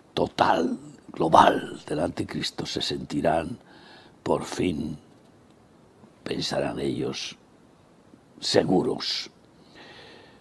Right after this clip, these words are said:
protegidos por el amo del planeta. Sin duda que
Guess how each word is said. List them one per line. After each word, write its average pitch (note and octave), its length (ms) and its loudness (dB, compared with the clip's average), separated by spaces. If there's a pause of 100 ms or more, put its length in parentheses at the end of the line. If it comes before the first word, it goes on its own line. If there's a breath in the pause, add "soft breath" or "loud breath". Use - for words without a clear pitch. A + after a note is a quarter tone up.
(260 soft breath)
protegidos - 720 0
por - 180 -6
el - 80 -4
amo - 260 2
del - 140 -6
planeta. - 540 -4 (3000 soft breath)
Sin C3+ 320 10
duda F#3 340 12
que B2 480 12